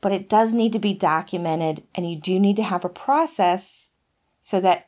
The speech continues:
as the organization grows or as people move in and out of positions, as you expand and bring on new people, so now maybe there's two or three or four salespeople, how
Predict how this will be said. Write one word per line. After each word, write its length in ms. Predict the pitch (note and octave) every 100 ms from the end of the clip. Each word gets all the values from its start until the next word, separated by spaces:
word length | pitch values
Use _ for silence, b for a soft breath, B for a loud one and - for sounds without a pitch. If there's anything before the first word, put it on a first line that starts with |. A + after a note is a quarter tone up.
| -
as 200 | F#3 G3+
the 120 | A#3+
organization 680 | A3 G#3 G#3+ G3+ F#3+ - F3+
grows 640 | F3 F3+ E3+ E3+ - - B B B -
or 180 | G3+ G3+
as 180 | G3
people 400 | - A3+ A3 G#3+
move 280 | G3+ F#3 F#3 -
in 140 | G#3
and 140 | G3
out 180 | F#3+ F3+
of 160 | F3 -
positions, 800 | F3 - F3 - - - - - B B B B _
as 540 | G3 F#3 F#3 F#3 - - _ _ _ -
you 180 | F#3+ F#3
expand 680 | F3+ - - F#3+ G3+ F#3
and 100 | E3+
bring 200 | F3 F#3+
on 260 | F#3+ F3+ F3+
new 180 | F#3+ A3
people, 800 | - G3+ G3 F#3+ E3+ D#3+ G3 B B
so 140 | -
now 100 | E3+
maybe 220 | E3+ F3 G3
there's 240 | F#3 -
two 360 | - B3 B3 F#3+
or 140 | E3+
three 360 | - A3 A#3 -
or 100 | F#3+
four 360 | - B3+ D4+
salespeople, 1000 | C#4 - E3+ D#3 - D#3 D3+ D#3 D#3 D#3 b b b b b b _ _ _ _ _ _ _ _ _
how 840 | - - A3 A3 A3+ A3+ A#3 A#3+